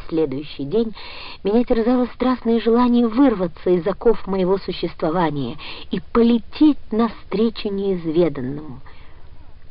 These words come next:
Эту тоску и все подобные чувства следовало умертвить, что я, образно говоря, и делала, следуя примеру Иаили, которая вбила Сесаре кол в висок.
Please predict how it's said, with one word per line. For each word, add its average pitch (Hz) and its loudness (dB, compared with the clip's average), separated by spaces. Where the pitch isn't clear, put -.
Эту 214 -4
тоску - 0
и 170 4
все - 0
подобные 165 0
чувства 185 -2
следовало 175 2
умертвить, 185 -4
что - -2
я, 190 6
образно 175 4
говоря, 180 6
и 175 4
делала, 160 4
следуя 143 4
примеру 151 4
Иаили, 170 4
которая 139 2
вбила 139 2
Сесаре 135 -2
кол 190 2
в 139 -8
висок. 147 -6